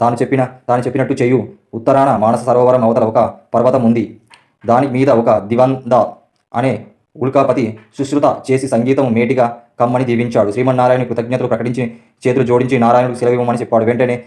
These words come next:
మనోవేగంతో మానస సరోవరం చేరుకుని కమ్మని సంగీతం స్పష్టంగా వినిపిస్తుంది నారదునికి. తెరతెరలు-, తెరతెరలుగా వస్తున్న ఆ గాన మాధుర్యాన్ని పట్టుకొని అవతలికి శిఖరం చేరాడు. గంధర్వులు, కిన్నెరులు, కింపురుషులు, అప్సరసలు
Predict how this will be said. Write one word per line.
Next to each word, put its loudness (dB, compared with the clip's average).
మనోవేగంతో 0
మానస 0
సరోవరం 2
చేరుకుని -4
కమ్మని 0
సంగీతం 0
స్పష్టంగా -2
వినిపిస్తుంది -4
నారదునికి. 0
తెరతెరలు-, 2
తెరతెరలుగా 0
వస్తున్న 0
ఆ 2
గాన 4
మాధుర్యాన్ని 2
పట్టుకొని -2
అవతలికి 0
శిఖరం -4
చేరాడు. 2
గంధర్వులు, 0
కిన్నెరులు, -2
కింపురుషులు, 0
అప్సరసలు 0